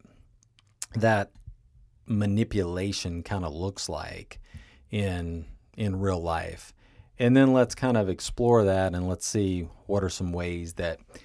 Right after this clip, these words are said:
you can bring to light the things that either you don't like about yourself,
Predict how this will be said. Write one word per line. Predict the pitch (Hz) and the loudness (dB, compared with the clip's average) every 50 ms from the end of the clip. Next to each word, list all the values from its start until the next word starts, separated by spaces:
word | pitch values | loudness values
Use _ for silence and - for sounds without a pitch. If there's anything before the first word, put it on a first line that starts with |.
| - _ _ _ _ | -20 _ _ _ _
you | - 95 117 151 165 | 0 4 6 6 6
can | 160 - - 117 104 98 95 92 | 4 2 0 0 2 2 0 2
bring | 87 101 104 104 101 95 | 2 2 4 4 2 0
to | - - 87 - - - | 0 -4 -6 -4 0 2
light | 110 117 107 90 95 95 - _ - _ _ - _ _ _ _ - | 2 4 4 2 0 -2 -6 _ -20 _ _ -20 _ _ _ _ -2
the | 101 | -2
things | 95 - 113 107 104 95 92 | 0 0 0 0 0 0 0
that | 98 95 92 98 | -2 -2 -2 0
either | 110 110 110 101 98 90 85 85 78 - - _ _ _ _ _ _ | 0 0 2 2 2 2 0 -2 -4 -8 -14 _ _ _ _ _ _
you | - 110 139 | 2 4 6
don't | 156 151 135 | 6 6 4
like | 117 120 117 - | 4 2 0 0
about | - 104 101 95 | 2 2 2 2
yourself, | 85 82 - - 135 139 156 180 196 190 - - - | 0 -2 -2 2 2 4 4 2 0 -2 -6 -14 -20